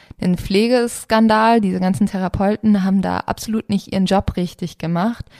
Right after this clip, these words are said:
Genauso war es aber auch ein Justizskandal, also zum Beispiel ist ein Verteidiger von Quick, der hat einfach komplett den nicht verteidigt. Das war einer der besten Verteidiger in ganz Schweden. Der hat aber die ganze Zeit, egal, alles durchgewinkt.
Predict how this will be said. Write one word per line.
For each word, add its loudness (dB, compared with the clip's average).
Genauso 2
war 4
es -2
aber 2
auch -2
ein 2
Justizskandal, 0
also 0
zum -6
Beispiel -4
ist -8
ein -6
Verteidiger 0
von 0
Quick, -8
der -2
hat -4
einfach -4
komplett 2
den 0
nicht -8
verteidigt. -2
Das -6
war -2
einer 0
der -2
besten -4
Verteidiger -6
in -10
ganz -6
Schweden. -2
Der 0
hat 2
aber 0
die -8
ganze 0
Zeit, -2
egal, 2
alles 2
durchgewinkt. 0